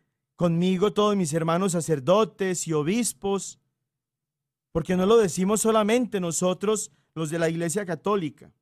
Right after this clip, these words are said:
porque lo dice la Biblia misma. Y este pasaje que les voy a leer a continuación, ningún protestante lo ha escuchado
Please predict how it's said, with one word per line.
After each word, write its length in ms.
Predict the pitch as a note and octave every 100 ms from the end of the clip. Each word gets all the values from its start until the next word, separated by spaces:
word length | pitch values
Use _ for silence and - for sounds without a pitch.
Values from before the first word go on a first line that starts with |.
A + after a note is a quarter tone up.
| _ _ _ _ _ -
porque 280 | D#3 -
lo 160 | E3+ E3
dice 640 | D#3+ F3 D#3+ G#3+ G#3+ - _ _ _
la 220 | - E3 D#3+
Biblia 400 | F#3+ F#3+ G3+ F#3
misma. 560 | F3+ D#3 C3 A2+ C3+ _ _ _ _ _ -
Y 140 | F3+
este 200 | G#3+ C#4+
pasaje 640 | B3 G#3+ G#3+ G#3 G#3 B3+ B3 _ _ _ _
que 240 | - G3 G3
les 160 | F#3
voy 200 | D#3 G#3
a 60 | A#3+
leer 220 | A3+ G3
a 80 | A3+
continuación, 960 | G#3+ F#3+ F3 F3 F3 - B3+ C#4 C4+ _ _ _ _ _ _
ningún 360 | F3 G3 G3 G#3
protestante 760 | B3+ G#3+ G3 - G3+ G3+ G3+
lo 80 | A#3+
ha 60 | A#3
escuchado 760 | - A#3 - A#3 A3+ A3+ A3